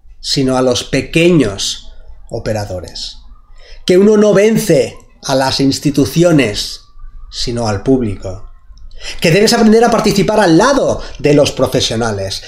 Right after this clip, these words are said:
y en contra del público. Esa arrogancia como expresión de autoconfianza la veo en todos los traders de éxito con los que me relaciono.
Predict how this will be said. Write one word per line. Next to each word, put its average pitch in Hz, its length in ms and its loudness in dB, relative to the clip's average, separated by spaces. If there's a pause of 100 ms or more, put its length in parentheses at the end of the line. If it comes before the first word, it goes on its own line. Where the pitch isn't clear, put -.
(120)
y 185 120 2
en 208 220 2
contra 175 880 0 (320)
del 123 280 -4
público. 104 760 -6 (380)
Esa 226 220 0
arrogancia 165 640 2
como 139 180 4
expresión 131 560 0
de 202 80 4
autoconfianza 156 1300 0 (420)
la 107 200 -4
veo 156 440 4
en 117 340 -4
todos 170 460 4
los 113 240 -4
traders 143 460 2
de 123 200 -2
éxito 139 680 -2
con 131 180 2
los 131 160 0
que 143 140 -2
me 135 140 2
relaciono. 135 880 0